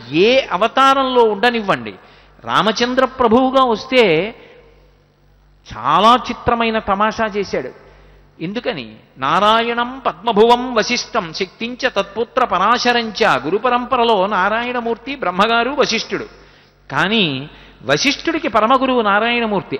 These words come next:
అదే నారాయణమూర్తి రామచంద్రమూర్తిగా వస్తే వశిష్ఠుడికి పరమగురువు అయినా సరే, మనుష్యుడిగా వచ్చాడు కనుక వశిష్ఠుడికి నమస్కారం చేసి శాస్త్రం నేర్చుకున్నాడు.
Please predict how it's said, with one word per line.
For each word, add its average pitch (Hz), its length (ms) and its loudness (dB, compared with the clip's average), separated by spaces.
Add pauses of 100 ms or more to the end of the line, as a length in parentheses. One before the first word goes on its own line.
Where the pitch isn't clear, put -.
అదే 214 380 4
నారాయణమూర్తి 247 840 0
రామచంద్రమూర్తిగా 233 960 0
వస్తే 185 320 -2
వశిష్ఠుడికి 254 680 0
పరమగురువు 247 580 0
అయినా 247 200 0
సరే, 190 400 0 (460)
మనుష్యుడిగా 285 760 4
వచ్చాడు 247 420 2
కనుక 220 220 -2
వశిష్ఠుడికి 233 560 2
నమస్కారం 214 560 2
చేసి 202 220 0
శాస్త్రం 180 420 -2
నేర్చుకున్నాడు. 117 640 -12